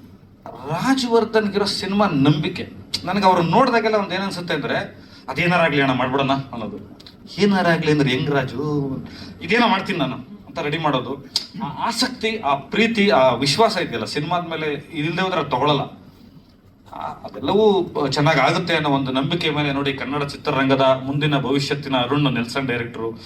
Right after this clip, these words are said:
ರೂಬಿ ಡೈರೆಕ್ಟ್ರು, ನಮ್ ಕೃಷ್ಣಲೇಖನ ಉಪೇಂದ್ರ ಅವ್ರ ಸರ್ ಜೊತೆ ಇದ್ದಾರೆ, ನಮ್ ರಘು ಕೋವಿದರ್, ಅಷ್ಟೂ ಜನ, ಸಿಂಧುಗೌಡ, ಎಲ್ಲ ಕನ್ನಡ ಚಿತ್ರರಂಗದ ಭಾವಿ ಮುಂದಿನ ಎಲ್ಲ ನಿರ್ದೇಶಕರು ಸಾಕ್ಷಿಯಾಗಿ ನಾನೊಬ್ಬ ಹಳೇ ಮಾಡಲ್ Java ಗಾಡಿ ಸ್ಟಾರ್ಟ್ ಆಗ್ತಾ ಇದ್ದೀನಿ ಮತ್ತೆ ಕಿಕ್ ಹೊಡ್ಕೊಂಡು.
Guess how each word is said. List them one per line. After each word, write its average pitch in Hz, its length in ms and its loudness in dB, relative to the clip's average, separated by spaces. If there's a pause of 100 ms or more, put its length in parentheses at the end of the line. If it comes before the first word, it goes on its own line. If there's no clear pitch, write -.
(220)
ರೂಬಿ 147 320 6
ಡೈರೆಕ್ಟ್ರು, 117 500 0
ನಮ್ 117 180 -4
ಕೃಷ್ಣಲೇಖನ 135 600 0
ಉಪೇಂದ್ರ 127 340 0
ಅವ್ರ 127 120 0
ಸರ್ 117 180 -4
ಜೊತೆ 117 200 -4
ಇದ್ದಾರೆ, 110 260 0 (460)
ನಮ್ 131 160 2
ರಘು 143 260 6
ಕೋವಿದರ್, 139 340 6
ಅಷ್ಟೂ 196 480 4
ಜನ, 202 200 2
ಸಿಂಧುಗೌಡ, 156 460 0
ಎಲ್ಲ 196 280 -4
ಕನ್ನಡ 147 280 -10
ಚಿತ್ರರಂಗದ 165 520 -2
ಭಾವಿ 160 680 2
ಮುಂದಿನ 151 300 -4
ಎಲ್ಲ 156 440 0
ನಿರ್ದೇಶಕರು 160 600 -2
ಸಾಕ್ಷಿಯಾಗಿ 156 880 -2 (560)
ನಾನೊಬ್ಬ 180 400 2 (600)
ಹಳೇ 165 240 0
ಮಾಡಲ್ 196 280 0
Java 151 300 2
ಗಾಡಿ 151 180 0
ಸ್ಟಾರ್ಟ್ 147 260 -2
ಆಗ್ತಾ 151 200 -2
ಇದ್ದೀನಿ 147 220 0
ಮತ್ತೆ 147 560 -2
ಕಿಕ್ 151 160 -8
ಹೊಡ್ಕೊಂಡು. 175 720 -2